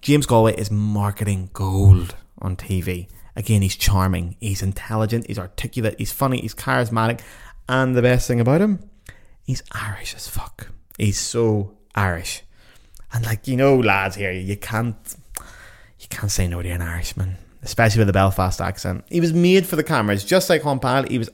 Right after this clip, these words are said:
absolutely made for them. He was, he loved being honest in interviews. He wasn't afraid of controversy. He was a virtuoso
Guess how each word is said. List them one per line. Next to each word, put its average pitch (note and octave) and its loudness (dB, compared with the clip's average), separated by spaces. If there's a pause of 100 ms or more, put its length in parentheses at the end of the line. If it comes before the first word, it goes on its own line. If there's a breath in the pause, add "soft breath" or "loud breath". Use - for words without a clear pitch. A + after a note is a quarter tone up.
absolutely C3 2
made G#2 0
for G#2 -2
them. G#2+ 0
He G#2+ 0
was, G2+ -4 (600 loud breath)
he B2 -4
loved D3 4
being B2+ 4
honest B2+ 2
in A#2+ -8
interviews. A#2 -2
He A#2 -8
wasn't C3+ 0
afraid C#3+ 2
of C#3+ -4
controversy. C3 -2
He D#3+ 2
was B2+ 0
a A2 0
virtuoso B2 0